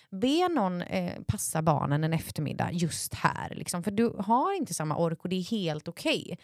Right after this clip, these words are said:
Men för att återgå till din fråga så, typ, ja, du känner det på riktigt. Men att adressera vilka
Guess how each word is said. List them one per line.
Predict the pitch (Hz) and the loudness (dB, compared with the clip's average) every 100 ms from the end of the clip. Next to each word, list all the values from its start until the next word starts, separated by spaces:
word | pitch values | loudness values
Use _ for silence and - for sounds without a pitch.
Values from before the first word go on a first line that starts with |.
| - _ _ _ | -16 _ _ _
Men | 208 208 202 202 - | 0 2 2 -2 -4
för | - | 0
att | 220 | 2
återgå | 208 220 196 196 | 4 4 4 4
till | 190 | 4
din | 185 | 2
fråga | - 214 185 240 | 4 4 4 0
så, | - | 0
typ, | 190 - | -2 0
ja, | 175 247 277 - | 4 8 8 6
du | 170 | 2
känner | - 175 160 | 2 2 2
det | |
på | 160 | 0
riktigt. | 190 - - 262 - - - - | -2 0 2 2 0 -20 -18 -2
Men | 202 | 0
att | 190 | 0
adressera | - 185 185 - 190 165 165 | 0 -2 -2 -2 -2 -2 -2
vilka | 170 | -4